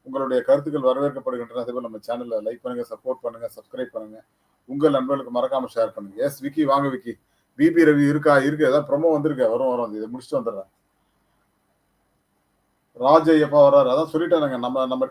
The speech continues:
நம்ம சேனல் தான் சொல்லிட்டோமே. "பணம் எப்படி வந்தாலும் அவர் செய்த ந-, நல்லதை மட்டும் பாருங்கடா, தற்கூரி கூட்டங்களா, கவலைப்படாதீங்கடா, அவர் அரசியல்ல எல்லாம் வரமாட்டாரா, அது ஒரு பிரச்சனை." நான் சொல்லணும்னு நினைச்சேன். அதாவதுங்க,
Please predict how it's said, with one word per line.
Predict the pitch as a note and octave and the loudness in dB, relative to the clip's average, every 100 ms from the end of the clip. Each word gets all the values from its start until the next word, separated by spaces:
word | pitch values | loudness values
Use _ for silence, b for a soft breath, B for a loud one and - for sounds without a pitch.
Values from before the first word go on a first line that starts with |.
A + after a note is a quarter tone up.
| - | -6
நம்ம | C3 C3 C#3 | -4 -4 -2
சேனல் | D3 D#3 | 0 0
தான் | D#3 D3+ | 0 -2
சொல்லிட்டோமே. | D3 C3+ A2+ G2 _ _ _ | -8 -8 -10 -12 _ _ _
"பணம் | - D3 F3 | -2 0 2
எப்படி | D#3 D#3+ D#3+ | 2 2 2
வந்தாலும் | D3+ D3+ D3 | 2 2 2
அவர் | C3 | 0
செய்த | B2+ D3 D#3 | -2 0 0
ந-, | C#3 B2+ | 0 -2
நல்லதை | B2 D3 D3+ | -4 -4 -4
மட்டும் | C#3+ C#3 | -4 -4
பாருங்கடா, | C3+ C3 B2 A#2 A2 _ _ _ | 0 0 -2 -4 -4 _ _ _
தற்கூரி | B2 B2 D3 C#3+ | -6 -4 -4 -4
கூட்டங்களா, | B2 B2+ A#2+ A2 | -6 -6 -4 -4
கவலைப்படாதீங்கடா, | A#2+ C#3 C#3+ C3+ B2 A#2+ A#2 | 2 4 4 2 0 -2 -4
அவர் | A2 A#2 | -2 -2
அரசியல்ல | A#2 C3 - C#3 C3+ | -2 -2 -4 -6 0
எல்லாம் | B2 C3+ B2 | 0 0 0
வரமாட்டாரா, | A#2+ C3+ B2 A#2 A2+ B2 A#2 G#2 - _ _ _ _ | 0 2 0 0 -2 -2 -4 -8 -14 _ _ _ _
அது | A2 B2+ | -6 -2
ஒரு | A#2+ | -4
பிரச்சனை." | A2 B2+ D3 C#3 | -2 -2 0 0
நான் | A#2 - | 0 -4
சொல்லணும்னு | B2+ C3+ A2+ | -6 -6 -10
நினைச்சேன். | G2+ G2 - _ - _ _ - | -12 -18 -20 _ -20 _ _ -4
அதாவதுங்க, | B2+ A#2+ G#2 A2+ B2+ A2 | -2 -2 -4 -6 -6 -8